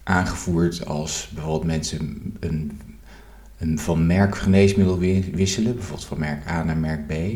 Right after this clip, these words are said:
en ze krijgen dan bijwerkingen, dan, ehm, dan wordt vaak gezegd, "Ja, maar dat ligt aan de hulpstoffen, die zijn anders." En, ehm, vandaag gaan we het nog hebben over wat nou precies die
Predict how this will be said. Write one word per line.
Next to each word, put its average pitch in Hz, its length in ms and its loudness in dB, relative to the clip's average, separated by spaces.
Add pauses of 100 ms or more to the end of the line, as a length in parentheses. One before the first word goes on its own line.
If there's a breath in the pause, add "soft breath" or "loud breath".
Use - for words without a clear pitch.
(640 loud breath)
en 90 160 0
ze - 80 -6
krijgen 82 380 -4
dan 76 180 -2
bijwerkingen, 87 840 0 (500 loud breath)
dan, 82 600 2
ehm, 73 340 -4 (400)
dan 82 160 -2
wordt 82 180 -2
vaak 80 260 -6
gezegd, 78 260 -6
"Ja, 90 260 2
maar 92 140 4
dat 85 140 -2
ligt 87 340 -4
aan 85 220 2
de 78 80 2 (200)
hulpstoffen, - 600 -2
die 82 140 -2
zijn 92 360 0
anders." 73 600 0 (800 loud breath)
En, 82 640 -2
ehm, 73 280 -10 (800 loud breath)
vandaag - 460 -4
gaan 80 220 -4
we 80 80 -6
het 76 80 -10
nog - 100 -8
hebben - 240 -2
over 76 260 -6
wat 82 200 -2
nou 82 200 0
precies - 380 -8
die 73 300 -8